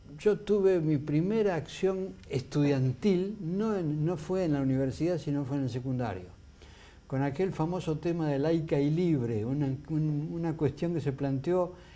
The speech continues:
en el año cincuenta y nueve, sesenta, por ahí, porque este, el, el Poder Ejecutivo de aquel momento, que ocupaba un radical que se llamaba Arturo Frondizi, promovió la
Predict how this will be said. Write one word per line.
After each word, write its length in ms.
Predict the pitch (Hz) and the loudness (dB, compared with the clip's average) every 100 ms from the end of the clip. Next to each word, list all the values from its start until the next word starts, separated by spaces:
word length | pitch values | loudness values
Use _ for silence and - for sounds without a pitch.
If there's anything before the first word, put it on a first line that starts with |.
| - 139 | -12 -4
en 160 | 123 | -2
el 100 | 135 | 0
año 180 | 151 156 | 2 0
cincuenta 440 | 147 120 123 123 | 0 -2 -2 0
y 40 | 131 | 0
nueve, 220 | 156 135 | 2 0
sesenta, 540 | 123 104 156 139 110 | -2 -4 -2 -2 -2
por 180 | 107 117 | -4 -2
ahí, 260 | 123 117 120 - - - - - | -2 -2 -6 -14 -20 -20 -20 -14
porque 260 | - 120 139 | -4 -4 -2
este, 460 | - - - 147 135 | -6 -8 -4 0 0
el, 180 | 123 | 0
el 320 | 143 131 127 123 | -4 -6 -6 -8
Poder 360 | - 127 151 | -2 0 2
Ejecutivo 520 | 151 143 139 147 151 | 2 2 0 2 2
de 120 | 135 123 | 2 2
aquel 180 | 147 | 0
momento, 640 | 156 156 151 120 - 151 151 - - - - | 2 2 2 0 -2 -4 -6 -14 -20 -20 -12
que 140 | - 113 | -4 -2
ocupaba 580 | 107 120 113 156 151 | -2 -4 0 2 4
un 560 | 139 156 143 131 123 117 | 2 0 0 0 -2 -4
radical 480 | 120 120 117 156 143 | -2 -2 -2 -2 -2
que 120 | 113 | -2
se 60 | 120 | -4
llamaba 280 | 123 135 | -4 -2
Arturo 340 | 117 110 135 120 | -4 -2 -2 -2
Frondizi, 640 | 123 143 143 123 - 160 - - - - - | -2 -2 -2 -4 -6 -12 -12 -20 -20 -20 -10
promovió 760 | 135 135 135 135 156 175 180 180 139 | 0 0 2 0 2 2 0 -4 -8
la 340 | 139 139 | -6 -6